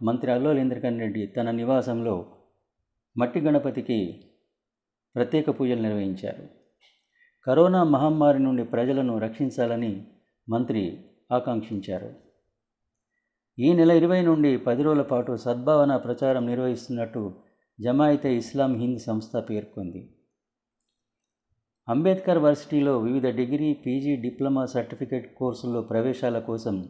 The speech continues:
నోటిఫికేషన్ విడుదలైంది. సెప్టెంబర్ పది వరకు అభ్యర్థులు దరఖాస్తు చేసుకునే అవకాశాన్ని రిజిస్ట్రార్ కల్పించారు.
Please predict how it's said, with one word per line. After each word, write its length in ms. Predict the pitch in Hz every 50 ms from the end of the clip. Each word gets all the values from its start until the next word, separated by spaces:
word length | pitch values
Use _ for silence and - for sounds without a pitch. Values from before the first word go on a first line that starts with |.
| - - _ _ _ _ _ _ _ _ _ -
నోటిఫికేషన్ 680 | 110 113 139 135 156 143 - - 139 127 - 127 110 107
విడుదలైంది. 840 | 107 104 110 110 110 104 98 95 90 85 98 - - - _ _ _ _ _ _ _ _ _ _ _ _ _ _ _ _ _ _ _ -
సెప్టెంబర్ 540 | - 135 131 - - 180 170 170 170 156 147 - - - -
పది 140 | 131 131
వరకు 640 | 147 147 139 135 131 - 127 107 92 - - - - _ _ _ _ _ _ _ _ _ _ _ _ _ _ _ _ _ _ _ _ _ _ 117
అభ్యర్థులు 500 | 110 110 135 147 147 147 151 127 113 107
దరఖాస్తు 540 | 104 120 120 123 - 139 135 131 - -
చేసుకునే 340 | 127 113 - - - 120 117
అవకాశాన్ని 720 | 117 113 117 117 - 135 127 123 - 127 117 113 113 107
రిజిస్ట్రార్ 460 | 104 113 110 110 - - 123 113 110
కల్పించారు. 640 | - 113 107 104 110 107 101 92 107 95 92 95 -